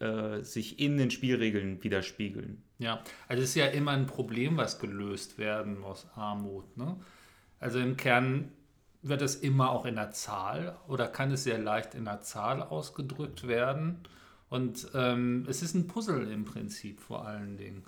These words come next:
Speaker 2: Armut. Ein Puzzle, was im Spiel gelöst wird. Weder wenn es dich als Charakter betrifft, indem du Quests erfüllst, um diesen Zustand zu beseitigen, was sich meistens eben durch die Agency vom Charakter, die Handlungsmacht,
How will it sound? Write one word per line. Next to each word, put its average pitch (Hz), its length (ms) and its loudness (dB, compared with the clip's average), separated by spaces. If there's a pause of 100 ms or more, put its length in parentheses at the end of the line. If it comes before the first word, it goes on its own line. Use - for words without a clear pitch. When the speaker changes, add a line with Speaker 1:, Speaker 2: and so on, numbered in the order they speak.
(100)
Speaker 2:
Armut. 101 580 -8 (100)
Ein 120 140 -4
Puzzle, 160 360 -2
was 143 220 -6
im 135 200 -4
Spiel 139 340 -4
gelöst 117 520 -4
wird. 110 280 -4 (400)
Weder 131 280 6
wenn 135 120 4
es 135 140 0
dich 143 260 -2
als - 160 -6
Charakter 143 480 2
betrifft, 139 480 -4
indem 120 400 2
du 110 180 -4
Quests - 460 -4
erfüllst, 170 760 -4 (720)
um 127 80 -4
diesen 123 240 2
Zustand 131 640 0
zu - 180 -2
beseitigen, 127 920 2 (580)
was 110 200 -6
sich 117 180 -8
meistens 113 520 -2
eben 110 880 -4
durch 113 160 -6
die 117 180 -6
Agency 117 520 -2
vom 110 240 -8
Charakter, 127 580 -2
die 107 160 -4
Handlungsmacht, 123 880 0